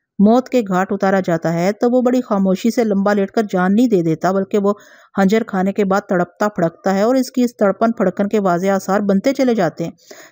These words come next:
लेकिन जाए वकुआ पर ऐसे मखसूस आसार मुझे कहीं दिखाई नहीं दिए थे। अरशद की लाश यूं चित पड़ी थी जैसे उसने अपने कातिल को दावत देकर बुलाया हो और फिर आंखें बंद करके ज़मीन पर लेट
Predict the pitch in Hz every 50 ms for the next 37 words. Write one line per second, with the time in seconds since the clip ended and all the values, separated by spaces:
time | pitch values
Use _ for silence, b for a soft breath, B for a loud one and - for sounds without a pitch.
0 | B - 226 220 - 254 208 185 190 196 208 208 214 - 220 214 202 196 - 214
1 | 208 202 208 - 214 196 196 185 - - - - 254 254 240 - 220 - - 196
2 | 190 190 196 202 202 240 240 - - - 214 220 226 220 202 185 180 - - 170
3 | 190 220 220 226 208 185 151 147 151 - 175 175 - _ _ _ - 233 240 233
4 | - 294 269 - 302 277 254 240 233 247 247 - 220 226 254 262 240 240 - -
5 | 269 262 262 247 - 202 190 202 208 - 247 233 247 226 233 - 247 233 233 -
6 | - 233 233 226 220 - 226 220 - - 190 180 180 - 220 220 - - 220 202
7 | 185 185 190 202 214 190 185 180 - - 202 185 180 170 165 170 190 220 226 220
8 | 202 208 b b b b b b _ _ - 233 240 240 240 - 254 233 - -
9 | 214 208 208 - 247 220 196 202 214 220 226 - 208 208 - 226 202 - 185 190
10 | 208 214 - 208 185 165 165 175 175